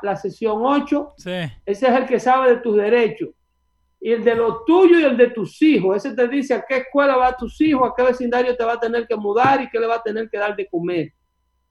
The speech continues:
Speaker 1: Cómo lo vas a vestir y todo.
Speaker 2: ¿Cómo que cómo lo vas a vestir? ¿Te
Speaker 1: Sí,
Speaker 2: van a decir
Speaker 1: claro,
Speaker 2: todo?
Speaker 1: claro, tienen que vestirlo de acuerdo a lo que te diga el tipo, porque, eh, eh, eh, hay sitios donde welfare data vouchers de ropa.
Speaker 2: Ajá,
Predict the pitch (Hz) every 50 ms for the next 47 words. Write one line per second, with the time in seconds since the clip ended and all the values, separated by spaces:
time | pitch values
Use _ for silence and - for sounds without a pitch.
0 | - - - - - - - - - - - 190 202 220 214 208 202 208 208 202
1 | 208 196 190 175 - - - 233 247 254 247 226 202 165 - - 220 214 202 175
2 | 151 - - _ _ _ _ _ _ _ _ _ _ _ _ - 208 214 208 202
3 | 202 196 185 214 202 208 202 208 208 208 202 202 190 - - 226 196 - _ _
4 | _ _ _ _ _ _ _ - 160 226 247 247 254 240 220 226 254 302 330 285
5 | - - 403 - - _ _ _ 151 151 160 180 220 247 233 180 160 - 165 165
6 | 170 170 165 190 190 196 185 190 - 214 226 233 233 233 233 220 190 156 - -
7 | - _ _ _ _ _ - 170 190 185 165 - 202 214 226 226 240 233 226 226
8 | 226 226 208 - 214 196 185 190 226 240 226 226 214 202 - - 240 240 240 196
9 | - 214 214 220 - _ _ _ _ _ _ _ _ _ _ _ 190 190 185 208
10 | 208 208 - - 208 202 202 202 - - 196 196 196 - - 202 185 - 208 214
11 | 226 220 - 247 240 240 254 254 247 240 233 220 220 208 202 214 220 214 175 -
12 | 226 226 226 220 202 214 214 220 214 - 220 202 202 208 226 254 269 254 - 240
13 | 220 185 - 190 185 165 220 254 285 - - - - - 160 151 156 165 165 170
14 | 165 143 156 196 240 381